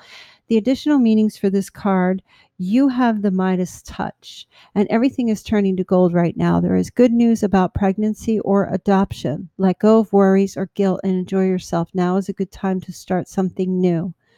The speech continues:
Okay, I like it. So that's really your guidance and advice for, you know, what you need to do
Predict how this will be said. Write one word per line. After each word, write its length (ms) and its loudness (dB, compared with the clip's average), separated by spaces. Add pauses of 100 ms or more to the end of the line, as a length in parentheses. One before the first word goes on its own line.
(440)
Okay, 400 0 (360)
I 80 -2
like 320 -2
it. 320 -4
So 200 2
that's 360 0
really 180 6
your 200 2
guidance 560 -2
and 100 0
advice 520 -2
for, 400 2
you 160 -2
know, 320 0 (840)
what 320 0
you 100 6
need 220 4
to 80 0
do 460 2